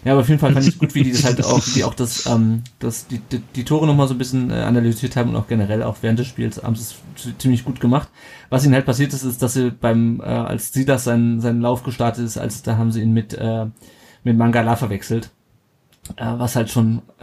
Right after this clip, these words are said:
Speaker 1: <laughs> allein, allein aufgrund der Torgefährlichkeit, weil es, äh, Silas elftes Saisontor, äh, Mangala hat, glaub ich, eins, ähm, schon nicht sein kann. Äh, aber ja, aber ansonsten, also, ja,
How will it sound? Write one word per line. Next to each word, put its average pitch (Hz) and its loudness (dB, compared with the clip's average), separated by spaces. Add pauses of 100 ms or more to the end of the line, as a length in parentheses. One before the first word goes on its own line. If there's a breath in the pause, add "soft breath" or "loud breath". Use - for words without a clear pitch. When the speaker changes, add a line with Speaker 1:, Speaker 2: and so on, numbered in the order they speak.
Speaker 1:
<laughs> - -12
allein, 127 0
allein 135 0
aufgrund 147 0
der 147 2
Torgefährlichkeit, 135 -2
weil 131 -2
es, 120 -8 (580 loud breath)
äh, 120 2 (220)
Silas 127 0
elftes 123 -2
Saisontor, 123 2
äh, 120 -6
Mangala 123 0
hat, 123 -2
glaub 123 -6
ich, 117 -8
eins, 117 -2 (480 loud breath)
ähm, 120 4 (640)
schon 131 4
nicht 123 2
sein 117 2
kann. 123 0
Äh, - -8
aber 117 2
ja, 104 -4
aber 107 -4
ansonsten, 110 -2
also, - -8
ja, - -16